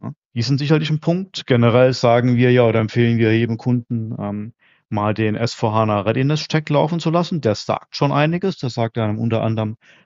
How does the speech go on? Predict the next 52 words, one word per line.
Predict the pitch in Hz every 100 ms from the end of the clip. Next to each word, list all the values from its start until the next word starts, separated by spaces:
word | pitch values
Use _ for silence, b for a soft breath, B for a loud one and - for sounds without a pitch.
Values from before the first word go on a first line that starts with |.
| b
was | 107 -
man | 110 107
wirklich | 113 107
im | 104
Einsatz | 117 131 143 -
hat | 156
und | 139
ob | 117 -
da | 113
Dinge | 104 120 117
dabei | 110 - 107
sind, | 110 113 113 - _ _ _ -
die | 113
unter | 117 113 110
die | 110 107 104
Simplifizierung | 127 117 113 - - - 143 151
fallen. | 147 156 160
Wir | 117
haben | 113
ja | 110
im | 110
Vorfeld | 123 117 117
schon | 113
ein |
bisschen | 113 110
geplaudert, | 101 101 110 120
Michael, | 123 117 117
da | 107
sind | 120
wir | 110
ja |
auch | 107 113
so | -
ein | 113
paar | - 110
Punkte | 123 120 110
gekommen, | - 117 117
die | 110
noch | 110 104
häufiger | 110 113 110
auftreten, | - 117 - 123 113
da | 101
so | -
Managers | 107 110 - 98 -
Desktop | 123 - - 123 113 _ B B B B B
oder | 110 104
das | -
alte | 110 98
Veranstaltungsmanagement | 107 117 127 127 117 117 117 113 113 - 113 110
und | 104
so | 110
Sachen, | - 110 113